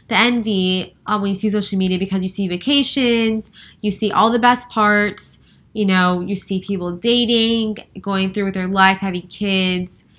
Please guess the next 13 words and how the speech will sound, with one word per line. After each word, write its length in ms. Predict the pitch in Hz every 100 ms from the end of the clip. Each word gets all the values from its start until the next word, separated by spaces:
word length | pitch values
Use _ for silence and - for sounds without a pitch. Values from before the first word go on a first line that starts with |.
| _ _ -
you 120 | 208
know, 280 | 185 175 147
living 240 | 180 196 190
in 60 |
these 200 | 190 185
gorgeous 340 | - 190 180 -
houses, 840 | 214 208 202 - 196 185 185 180 -
amazing 460 | 190 190 190 202 190
closets, 880 | - 190 185 180 190 185 180 -
like, 200 | 190 175 -
all 160 | 190
this 200 | 202 202
stuff. 380 | - 185 175